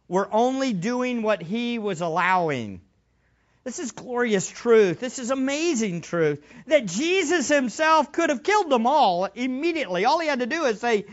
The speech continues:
"You're dead," and they all die. But he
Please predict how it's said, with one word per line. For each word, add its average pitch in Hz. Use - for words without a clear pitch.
"You're 254
dead," 170
and 214
they 233
all 262
die. 190
But 151
he 262